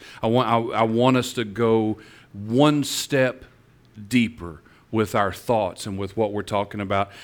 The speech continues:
and I hope with our lives. I, I hope for you, you gather from this that it's, it's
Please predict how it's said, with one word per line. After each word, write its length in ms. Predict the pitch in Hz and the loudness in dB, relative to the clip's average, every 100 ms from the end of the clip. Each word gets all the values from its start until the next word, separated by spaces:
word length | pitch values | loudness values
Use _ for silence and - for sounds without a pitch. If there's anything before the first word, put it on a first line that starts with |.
| - | -2
and 140 | 170 | 2
I 100 | 165 | 2
hope 280 | 143 226 233 | 4 4 4
with 160 | 156 131 | 2 2
our 160 | 101 | 2
lives. 800 | 98 110 180 87 80 - - - _ _ - - | 4 2 2 -4 -12 -16 -16 -16 _ _ -18 -2
I, 300 | 123 120 120 | -2 0 -2
I 20 | |
hope 400 | 110 - 185 185 | -2 4 4 4
for 180 | - 135 | -2 -2
you, 180 | 120 139 | 0 0
you 280 | 131 117 139 | 0 -2 -4
gather 540 | 117 120 131 135 131 | 0 2 4 4 2
from 320 | 117 127 113 110 | 0 0 0 0
this 440 | 113 107 - - - - - - 113 | 0 -2 -6 -12 -16 -20 -20 -16 2
that 220 | 120 120 | 4 6
it's, 440 | 120 - - - - | 2 -2 -10 -10 -2
it's 420 | 127 123 - | -2 -2 -10